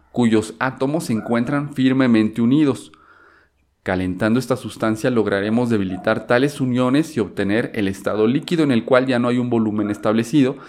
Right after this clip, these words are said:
sino que éste depende del recipiente que lo contenga.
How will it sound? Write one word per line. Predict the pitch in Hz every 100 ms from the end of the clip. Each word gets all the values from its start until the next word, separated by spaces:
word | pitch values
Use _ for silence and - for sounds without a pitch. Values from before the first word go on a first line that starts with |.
| - -
sino | - 113 110 -
que | 113
éste | 117 127
depende | 113 117 107 117
del | 120
recipiente | 98 92 - 87 92 90 92
que | -
lo | 92 95
contenga. | 110 110 156 156 - - -